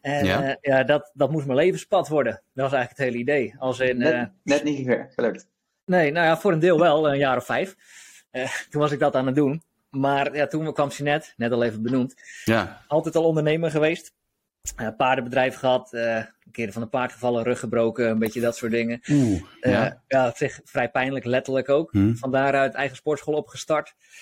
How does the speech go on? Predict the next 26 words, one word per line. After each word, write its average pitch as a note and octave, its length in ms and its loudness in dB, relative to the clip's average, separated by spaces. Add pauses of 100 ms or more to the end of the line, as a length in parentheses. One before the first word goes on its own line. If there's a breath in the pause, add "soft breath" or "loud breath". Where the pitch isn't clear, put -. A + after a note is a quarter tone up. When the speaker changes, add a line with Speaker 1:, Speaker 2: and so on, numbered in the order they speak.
(140 loud breath)
Speaker 1:
Zijn, B2 300 -4
waren B2+ 200 0
zelf C3+ 220 -2
veel C#3 200 -2
aan C3 60 -2
het B2+ 120 -6
trainen, C3 460 -2
diëtistenpraktijk C3 840 -4
opgestart. C3 380 -4
Jeanette C3 340 -4
dan D3 120 -2
in D3 80 -6
die C3+ 100 -6
tijd, C#3+ 280 0
hè. D#3+ 80 0
Ik B2+ 140 -2
was B2+ 180 0
dus A#2 160 -4
in A#2 120 -2
de A#2 60 -6
civiele A#2+ 320 -2
techniek B2 320 -6
aan C3+ 80 0
het A#2+ 100 -4
werk. C3 320 -2 (280)
Speaker 2:
Mhm. B2 260 4